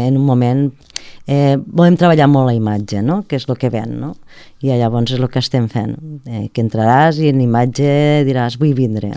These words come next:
vull anar, vull conèixer això». Llavors, pues, bueno, allí hi haurà rutes, eh, en bicicleta, rutes a peu, rutes de muntanya, eh, tenim los valors que fiquem des de l'àrea de turisme,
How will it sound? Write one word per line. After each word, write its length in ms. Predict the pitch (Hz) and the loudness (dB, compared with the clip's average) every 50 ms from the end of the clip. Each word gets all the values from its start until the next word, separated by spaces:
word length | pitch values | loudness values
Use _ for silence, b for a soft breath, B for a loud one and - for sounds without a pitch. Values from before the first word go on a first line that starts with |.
| - - | -12 -14
vull 400 | 156 151 156 139 131 127 143 143 | -16 -14 -10 -6 -4 0 0 2
anar, 240 | 131 131 120 113 113 | 2 2 0 0 0
vull 140 | 117 151 151 | 0 -2 0
conèixer 460 | - 170 156 151 147 135 - - 120 | 2 2 4 4 2 2 0 -2 -4
això». 240 | 117 - - 113 113 - B B B B B B B | -6 -6 -8 -12 -12 -12 B B B B B B B
Llavors, 280 | 135 127 117 120 120 - | -2 0 0 -2 -2 -4
pues, 140 | - 135 | -6 -6
bueno, 180 | 120 110 110 120 | -4 -4 -4 -4
allí 180 | 120 117 117 113 | -2 -4 -4 -2
hi 60 | 127 | -2
haurà 200 | 117 117 120 117 113 104 | -2 0 0 0 0 2
rutes, 680 | - 151 180 - - 180 180 180 180 185 185 - - B B B B B B B B | 2 2 2 2 2 2 2 4 2 2 0 -2 -4 B B B B B B B B
eh, 140 | - 131 127 | 0 2 2
en 80 | 123 | 4
bicicleta, 580 | 123 120 - - 110 - 147 165 - - 170 170 | 4 2 2 0 0 2 0 2 2 2 2 2
rutes 360 | 156 143 123 - 117 107 - | 2 0 -2 -2 -4 -2 -2
a 80 | 110 107 | -4 -2
peu, 340 | - - 151 170 170 170 160 | 0 2 4 6 6 4 4
rutes 300 | 135 127 - 131 120 110 | 2 -2 -4 -4 -2 -2
de 80 | 120 | -2
muntanya, 800 | 113 107 107 107 98 - 143 170 175 170 170 175 175 175 175 170 B B B B B _ | 0 0 0 0 2 2 4 4 6 6 6 4 4 2 2 -2 B B B B B _
eh, 560 | - 139 131 127 123 123 120 120 120 120 120 - | -4 -2 0 0 0 0 0 0 0 -2 -2 -2
tenim 380 | - 135 127 131 127 127 127 123 B B B B B B B | 0 0 2 2 2 0 0 -4 B B B B B B B
los 180 | - 180 175 151 | 0 2 2 4
valors 320 | 175 196 190 202 196 - | 4 4 4 2 2 0
que 100 | - 220 | -2 -2
fiquem 320 | 202 - 208 - 160 156 147 | 0 0 0 0 2 2 2
des 140 | 143 131 123 | 2 2 2
de 80 | 147 | 2
l'àrea 260 | 151 160 160 151 156 | 2 4 4 4 4
de 100 | 151 143 | 2 2
turisme, 580 | 139 - 135 127 135 143 147 180 196 208 220 254 | 2 0 0 0 0 0 0 0 2 0 0 -4